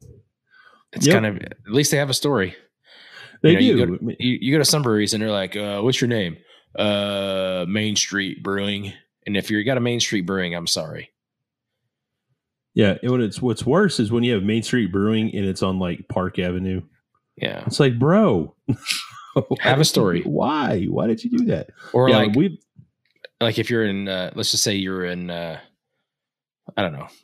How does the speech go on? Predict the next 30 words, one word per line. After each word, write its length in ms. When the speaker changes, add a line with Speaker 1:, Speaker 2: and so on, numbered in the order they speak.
Speaker 1:
Pryor, 360
Oklahoma. 580
We 140
both 240
know 160
that 180
place, 320
like 120
Pryor 340
Brewing. 420
Speaker 2:
That's 260
not 160
called 220
Pryor 240
Brewing, 380
though. 180
Speaker 1:
No, 80
that's 140
what 80
I'm 80
saying. 320
That 120
you 120
wouldn't 240
name 180
that. 300
That's 320
my 120
point. 300
Speaker 2:
No. 400